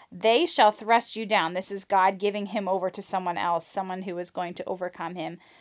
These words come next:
Uh, "They will thrust you down into the pit, and you shall die the death of the slain in the heart of the seas. Will you say to them, will you still say, 'I am a god,' as they're killing you? No, you won't, because you're not a god.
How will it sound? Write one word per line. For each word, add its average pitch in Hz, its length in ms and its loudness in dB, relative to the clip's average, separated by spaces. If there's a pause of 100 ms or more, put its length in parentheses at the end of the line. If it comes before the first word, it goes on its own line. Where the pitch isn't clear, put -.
(200)
Uh, 180 240 4
"They 214 220 6
will 233 160 4
thrust 262 440 6
you 277 100 0
down 240 240 4
into 240 140 -8
the 202 80 -6
pit, 202 360 2 (480)
and 190 180 -4
you 240 140 -2
shall 262 220 2
die 220 240 8
the 214 120 0
death 202 340 4
of 202 160 0
the 202 100 0
slain 190 540 -6
in 196 220 -6
the 180 60 -2
heart 214 400 4
of 190 120 -4
the 196 100 -4
seas. 185 540 -10 (360)
Will 233 220 8
you 247 200 2
say 214 720 6 (160)
to 220 160 0
them, 208 500 4
will 202 80 0
you 190 140 -4
still 226 280 2
say, 185 280 2
'I 240 200 10
am 277 120 6
a 285 60 6
god,' 247 380 10
as 208 220 6
they're 220 180 2
killing 311 400 6
you? 370 260 0 (100)
No, 220 400 8
you 233 180 2
won't, 254 360 8
because 240 360 4
you're 269 120 4
not 220 260 6
a 196 60 4
god. 175 360 2